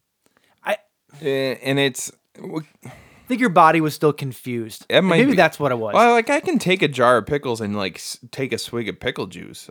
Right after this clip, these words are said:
Speaker 2: I don't mind
Speaker 1: Well,
Speaker 2: that.
Speaker 1: sure.
Speaker 2: That's fine.
Speaker 1: A swig.
Speaker 2: Yeah.
Speaker 1: Not, not
Speaker 2: Not, like, s-,
Speaker 1: continuous
Speaker 2: not
Speaker 1: drinking.
Speaker 2: twelve
Speaker 1: Yeah.
Speaker 2: ounces. <laughs>
Speaker 1: <laughs> It's a, oh, God.
Speaker 2: I, see, I f-, like, I like picklebacks. I feel like if you had, like, four ounces of that beer in a cup and then you were just taking shots of whiskey and then, like,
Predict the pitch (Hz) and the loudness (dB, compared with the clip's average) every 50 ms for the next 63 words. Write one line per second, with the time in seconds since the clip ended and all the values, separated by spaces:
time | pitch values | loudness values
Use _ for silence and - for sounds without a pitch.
0 | _ - - 135 135 110 101 120 170 185 277 277 - - 311 339 247 160 110 - | _ -4 -2 -2 -2 -2 -2 -4 -4 -2 -4 -4 -2 0 4 4 4 4 4 0
1 | 123 139 151 - - - - _ - 254 254 247 214 160 - - 190 220 220 160 | -2 -2 -2 -4 -8 -12 -16 _ 0 2 2 4 2 0 -2 -4 2 2 2 2
2 | 110 98 104 113 _ _ _ _ 120 113 196 202 196 190 - 196 202 202 190 - | 2 -2 -12 -20 _ _ _ _ -4 2 4 4 2 2 2 2 4 4 4 2
3 | _ _ - - 113 233 113 - 208 208 202 196 190 180 170 160 131 127 127 120 | _ _ -2 2 2 2 4 2 0 2 2 4 4 4 4 4 2 2 4 4
4 | 120 120 120 139 113 - 127 120 113 107 101 104 101 101 104 104 - 107 92 - | 4 2 0 -4 -4 2 2 4 4 4 2 2 2 2 2 0 -2 -4 -4 -4
5 | - _ 208 180 - 240 - 240 220 - - 240 226 220 220 226 220 - - 262 | -4 _ -6 -2 -2 -2 0 2 2 4 4 4 6 6 4 4 2 0 -2 -2
6 | 262 - - 220 - - - 311 - - - - - 185 147 165 - - 220 214 | -2 0 0 -4 -4 -2 -4 -4 -2 0 2 2 2 2 2 -2 -6 -2 2 4
7 | 214 208 185 156 180 - 156 175 165 185 185 170 175 175 180 196 202 196 - - | 4 2 2 -2 -2 -2 -2 0 2 0 2 4 4 4 6 4 2 0 -2 -4
8 | 196 190 - 147 127 113 101 101 - - 127 120 - - 165 170 175 175 156 143 | -4 -2 -2 0 0 0 0 0 -2 -4 -6 -6 -4 -4 -4 -2 -2 -2 -4 -6
9 | 131 135 131 131 123 120 131 127 123 123 123 117 113 107 98 90 - - - - | -10 -10 -6 -6 -6 -4 -2 0 2 2 0 0 -4 -6 -6 -6 -10 -14 -10 -6
10 | 127 127 131 131 123 123 123 131 131 - 127 120 120 110 101 107 104 101 95 92 | -4 -2 -2 0 0 -2 -2 -4 -8 -10 -8 -8 -8 -6 -2 -2 -2 -2 -2 -4
11 | 107 107 104 110 113 110 104 90 - - 113 113 117 - 107 104 110 110 104 98 | -6 -4 -4 -2 -4 -4 -6 -8 -4 0 0 0 0 -2 -4 -4 -4 -4 -6 -6
12 | 101 95 95 87 95 - - - 117 104 110 101 92 - - 113 101 101 - - | -8 -10 -10 -12 -14 -16 -10 -10 -10 -10 -10 -12 -10 -6 -2 -2 -2 -2 -4 -6
13 | 101 95 92 90 - - - 117 113 113 107 98 95 92 90 92 92 90 90 90 | -6 -4 -4 -6 -6 -8 -10 -8 -6 -6 -6 -6 -8 -8 -8 -8 -8 -10 -10 -10
14 | - | -14